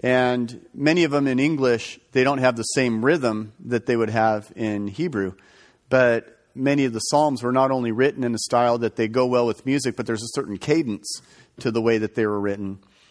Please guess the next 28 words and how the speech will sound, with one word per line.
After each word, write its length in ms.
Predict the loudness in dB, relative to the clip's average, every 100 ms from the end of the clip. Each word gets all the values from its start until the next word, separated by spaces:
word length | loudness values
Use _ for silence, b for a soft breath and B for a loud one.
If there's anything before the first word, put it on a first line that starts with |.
| b b b
And 300 | -2 -2 -2 -2
so 260 | 0 0
when 380 | 0 0 -2 0
we 200 | 0 2
read 280 | 2 0 0
them, 400 | 0 0 -4 -10 _ -4
and 480 | 0 0 -2 -6 -2
they 100 | 0
don't 220 | 0 -2
seem 240 | -2 2
like 180 | 2 2
they 140 | 0 -2
flow 340 | 0 2 2
so 200 | 0 -2
well, 320 | 0 0 0 -2
just 240 | -6 -8
keep 220 | -6 -4
in 80 | -2
mind 320 | 2 2 2
that 200 | 0 -2 b b b b -6
in 140 | -2
Hebrew, 500 | 0 0 2 0 0 -6 b b b b _
sometimes 640 | -4 -4 0 0 0 -2 0
they, 300 | 2 2 -4 b b b -20 -14
they, 460 | -10 -2 0 0
they 280 | -2 0 0
write 260 | 2 2 2
it, 120 | 0